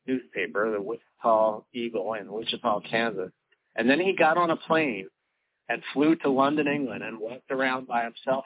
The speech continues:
for two weeks in order to get away from all the firestorm that he knew he was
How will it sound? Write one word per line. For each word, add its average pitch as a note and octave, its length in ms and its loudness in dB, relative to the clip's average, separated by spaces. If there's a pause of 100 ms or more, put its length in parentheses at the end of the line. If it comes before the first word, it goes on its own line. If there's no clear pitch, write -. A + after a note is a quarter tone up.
for A2+ 100 -14 (120)
two A#2+ 100 -8
weeks B2 340 -4 (640)
in B2 100 -2
order B2 240 2
to A2+ 300 -4 (240)
get C3+ 120 2
away C3+ 500 2
from A#2 220 -4
all A#2+ 180 2
the A2+ 300 -8 (760)
firestorm B2+ 680 -2
that A2 120 -10
he A#2 100 -4
knew A#2+ 260 -2
he A#2 180 -8
was A2+ 180 -10